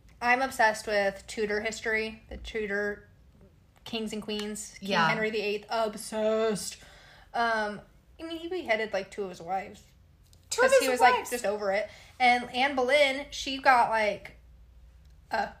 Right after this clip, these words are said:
Speaker 1: quote-unquote private execution where a hundred and twenty people came to see her executed.
Speaker 2: Oh, that's private?
Speaker 1: That was private.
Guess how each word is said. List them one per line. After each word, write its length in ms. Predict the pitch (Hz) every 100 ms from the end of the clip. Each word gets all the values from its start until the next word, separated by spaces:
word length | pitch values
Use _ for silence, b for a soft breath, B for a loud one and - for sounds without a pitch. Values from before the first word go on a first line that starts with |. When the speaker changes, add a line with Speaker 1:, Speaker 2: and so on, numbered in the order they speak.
| -
Speaker 1:
quote-unquote 580 | - 240 220 214 220 -
private 640 | - - 214 214 214 214 208
execution 640 | 214 - 208 226 220 202
where 200 | 180 202
a 100 | -
hundred 220 | 214 208
and 100 | 196
twenty 160 | - 190
people 260 | - 202 190
came 200 | 180 123
to 60 |
see 100 | -
her 240 | - 113 -
executed. 480 | - - - - -
Speaker 2:
Oh, 140 | 240
that's 180 | 226 226
private? 380 | - 208 254 285
Speaker 1:
That 60 | 277
was 60 |
private. 320 | 269 262 226